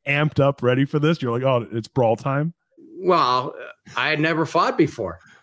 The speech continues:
Speaker 2: you know,
Speaker 1: Oh.
Speaker 2: because I, I come from a small town. I played high school hockey, and then I go to play junior. And then you gotta remember, I had a full cage on.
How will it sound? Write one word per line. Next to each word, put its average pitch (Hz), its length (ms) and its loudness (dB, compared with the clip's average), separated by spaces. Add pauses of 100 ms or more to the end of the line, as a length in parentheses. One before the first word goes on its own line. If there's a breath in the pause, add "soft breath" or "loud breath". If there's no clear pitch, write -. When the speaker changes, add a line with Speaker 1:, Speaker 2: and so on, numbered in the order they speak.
(300 soft breath)
Speaker 2:
you 160 80 6
know, 156 120 6
Speaker 1:
Oh. 185 60 4
Speaker 2:
because 180 340 2
I, 190 100 6 (120)
I 175 140 2
come 202 260 0
from 180 160 0
a 165 60 0
small 170 280 2
town. 156 240 0
I 139 60 0
played 139 220 -2
high 165 100 0
school 156 240 0
hockey, 135 440 2
and 131 120 0
then 147 100 0
I 151 120 2
go 151 180 2
to 135 80 2
play 135 200 2
junior. 147 600 2 (720)
And 175 160 2
then 196 100 6
you 190 120 4
gotta 175 140 4
remember, 170 320 2
I 139 100 2
had 147 100 2
a - 40 0
full 190 240 4
cage 160 320 2
on. 131 280 -2